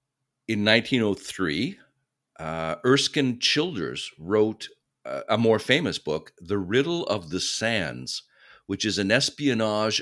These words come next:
adventure thriller warning of the danger of a German invasion.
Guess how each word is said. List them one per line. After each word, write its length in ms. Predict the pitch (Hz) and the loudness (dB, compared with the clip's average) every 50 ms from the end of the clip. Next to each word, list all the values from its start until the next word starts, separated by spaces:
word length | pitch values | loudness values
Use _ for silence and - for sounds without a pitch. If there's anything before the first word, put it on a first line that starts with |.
| - - | -4 -4
adventure 720 | 95 90 87 85 78 101 107 120 127 - - - 113 98 | -6 -6 -6 -10 -2 0 0 0 0 -2 -2 -2 -2 -2
thriller 760 | - - - - - 98 104 110 113 104 85 64 65 - - _ _ _ _ _ _ _ _ _ _ _ _ _ _ | -4 -6 -14 -14 -10 -6 -2 -2 0 0 0 -2 -4 -6 -10 _ _ _ _ _ _ _ _ _ _ _ _ _ _
warning 560 | 92 90 90 104 113 120 127 131 135 131 117 | -16 -10 -4 -2 0 2 2 2 2 2 0
of 140 | 107 85 73 | 0 -2 -2
the 80 | 92 90 | -4 -6
danger 540 | 71 73 98 98 107 117 113 107 104 95 | -4 0 0 0 2 0 0 -2 0 0
of 120 | 87 78 85 | 0 0 -2
a 60 | 85 | -4
German 400 | 80 80 90 98 98 98 98 90 | -6 -2 0 0 2 2 0 -2
invasion. 680 | 85 85 82 76 92 95 95 95 90 - 65 53 - | -2 -4 -4 -2 0 2 2 2 0 -4 -6 -8 -12